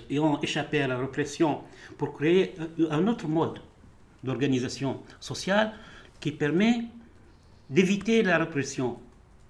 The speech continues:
d'éviter la dictature, yani, au sens républicain du terme, c'est-à-dire,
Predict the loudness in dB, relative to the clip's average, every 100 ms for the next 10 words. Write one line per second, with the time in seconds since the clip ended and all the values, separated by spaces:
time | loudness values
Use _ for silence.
0 | -18 -4 0 0 0 2 4 4 2 -4
1 | 0 0 0 -2 0 2 2 0 -8 -20
2 | -10 -2 2 2 0 -8 -20 -16 -10 2
3 | 2 4 0 -2 -2 -4 -2 -2 -4 -4
4 | 0 2 0 -2 -4 -4 2 2